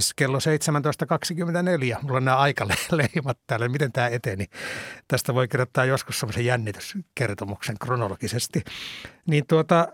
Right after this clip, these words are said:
Suomen julkisen talouden tilanne olisi nyt huomattavasti parempi ilman Marinin hallituksen koronan ulkopuolisten menojen lisäyksiä.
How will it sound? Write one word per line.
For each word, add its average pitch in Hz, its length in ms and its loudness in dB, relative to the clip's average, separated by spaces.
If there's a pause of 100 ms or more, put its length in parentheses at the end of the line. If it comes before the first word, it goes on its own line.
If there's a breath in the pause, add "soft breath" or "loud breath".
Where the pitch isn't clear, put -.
Suomen 190 440 6
julkisen 202 380 4
talouden 185 380 4
tilanne 170 360 4
olisi 175 320 4
nyt 156 140 -2
huomattavasti 175 460 2
parempi 202 440 2
ilman 170 260 2
Marinin 165 400 6
hallituksen 151 420 2
koronan 151 440 4
ulkopuolisten 135 640 2
menojen 123 320 0
lisäyksiä. 139 540 0